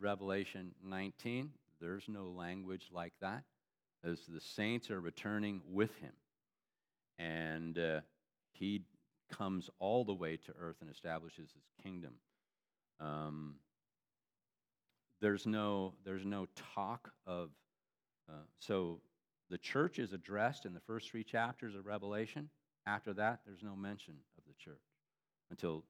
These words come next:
the very end. Okay, but in, like, sixteen chapters, de-,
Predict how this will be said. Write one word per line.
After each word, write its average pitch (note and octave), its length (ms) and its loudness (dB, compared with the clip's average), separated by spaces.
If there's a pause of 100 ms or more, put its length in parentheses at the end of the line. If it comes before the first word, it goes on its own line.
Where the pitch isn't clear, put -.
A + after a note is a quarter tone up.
(160)
the D2 40 -14
very C#2+ 300 -4
end. - 840 -18
Okay, D#2+ 200 0
but D#2+ 200 0 (100)
in, D#2 200 -8 (280)
like, C#2+ 220 -10
sixteen G#2 680 -8
chapters, F2 720 -6 (200)
de-, D#2+ 140 -12